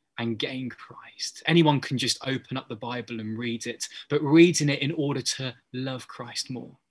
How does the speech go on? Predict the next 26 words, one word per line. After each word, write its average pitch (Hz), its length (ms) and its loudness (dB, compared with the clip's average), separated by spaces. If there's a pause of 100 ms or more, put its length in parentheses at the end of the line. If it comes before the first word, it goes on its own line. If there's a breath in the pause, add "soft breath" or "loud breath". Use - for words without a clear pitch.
(260 loud breath)
reading 156 380 8
it 151 140 0
in 135 100 0
order 143 320 0
to - 320 -2
know 135 320 -4
him 120 400 -8 (240 soft breath)
more, 135 320 2
reading 165 360 10
in 151 260 0
order 156 320 6
to - 200 -4
cherish 165 520 2
his 127 100 -2
promises 143 640 -2
deeper 160 560 0 (240 loud breath)
in 139 220 0
our 127 180 0
hearts, - 460 -4
reading 180 320 6
to - 180 -2
respond 165 480 2
not 196 160 0
just 165 240 2
in 147 100 2
prayer, 170 480 4